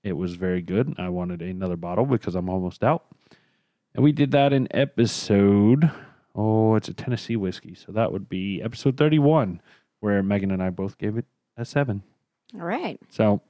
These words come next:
Speaker 1: I had that in my hand, and then I went, I saw the Sazerac and said, "I will have one of those, please."
Speaker 2: <laughs>
Speaker 1: And, yeah, so, uh, I think I
Speaker 2: Nice.
Speaker 1: paid thirty-two dollars for it, and it
Speaker 2: Not
Speaker 1: usually
Speaker 2: bad.
Speaker 1: is twenty-eight to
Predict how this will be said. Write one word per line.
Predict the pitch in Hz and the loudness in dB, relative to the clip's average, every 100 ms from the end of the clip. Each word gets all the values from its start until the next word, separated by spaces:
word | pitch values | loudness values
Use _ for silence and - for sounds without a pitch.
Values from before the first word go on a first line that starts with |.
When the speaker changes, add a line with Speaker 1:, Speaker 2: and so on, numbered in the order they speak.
| - | -2
Speaker 1:
I | 127 131 | 2 2
had | 120 202 208 | 2 0 2
that | 147 151 | 4 4
in | 135 | 4
my | 110 | 2
hand, | 104 101 104 101 | 2 0 0 -2
and | 107 107 | -4 0
then | 104 | 0
I | 101 104 | 2 2
went, | 101 104 104 _ | 2 2 -2 _
I | 110 110 | -2 -2
saw | - 110 | 2 2
the | 107 | 2
Sazerac | - 107 101 98 90 | 0 -2 -2 -6 -8
and | - | -6
said, | 104 95 _ _ - | -6 -6 _ _ 0
"I | 190 | 2
will | 139 | 4
have | 120 113 | 2 2
one | 117 139 | 2 2
of | 135 | 2
those, | 117 95 - | 0 0 -2
please." | 123 127 139 220 | 2 4 4 0
Speaker 2:
<laughs> | - 622 - 719 269 - - - | 0 0 0 -2 -2 0 -4 0
Speaker 1:
And, | 123 127 127 127 127 127 - - _ - | 2 4 4 4 2 0 -2 -16 _ 0
yeah, | 220 156 _ _ | 2 2 _ _
so, | - 107 - - - _ _ _ _ | 0 0 -2 -18 -20 _ _ _ _
uh, | 123 | 2
I | 123 127 131 | 4 4 2
think | 147 | 2
I | 147 | 2
Speaker 2:
Nice. | 135 | 4
Speaker 1:
paid | 143 - | 2 4
thirty-two | 156 160 156 180 | 2 4 2 2
dollars | 160 160 151 104 - | 4 4 2 -2 -4
for | 98 95 | -4 -4
it, | 92 _ - | -4 _ -6
and | 107 110 | -2 0
it | - | 0
Speaker 2:
Not | 113 | 2
Speaker 1:
usually | 120 120 127 | 2 4 4
Speaker 2:
bad. | 127 123 | 6 4
Speaker 1:
is | 104 _ _ _ _ _ _ _ _ _ _ _ _ _ | 0 _ _ _ _ _ _ _ _ _ _ _ _ _
twenty-eight | - 123 120 131 139 _ | 0 4 6 4 0 _
to | - 127 123 123 | 0 4 6 4